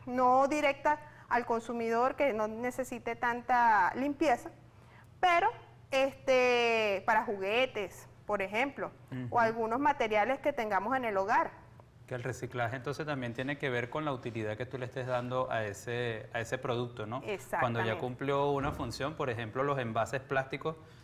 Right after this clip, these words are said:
Speaker 2: de, de bebidas gaseosas, normalmente los tomamos para hacer otras cosas con ellos.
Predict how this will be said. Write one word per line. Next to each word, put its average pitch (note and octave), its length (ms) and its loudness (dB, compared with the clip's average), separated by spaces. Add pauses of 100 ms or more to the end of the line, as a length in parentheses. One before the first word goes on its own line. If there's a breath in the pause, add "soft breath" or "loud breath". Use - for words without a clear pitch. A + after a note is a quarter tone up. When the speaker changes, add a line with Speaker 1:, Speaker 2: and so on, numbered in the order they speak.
(160 loud breath)
Speaker 2:
de, G#2+ 720 0
de A2+ 120 0
bebidas A2 360 -2
gaseosas, D#3+ 680 -4 (360 loud breath)
normalmente C3 680 0
los D#3 160 -2
tomamos A#2+ 380 -2
para C3+ 200 2
hacer A#2 320 0
otras C#3+ 320 -2
cosas D3+ 280 -4
con D#3 220 -2
ellos. D#3 300 0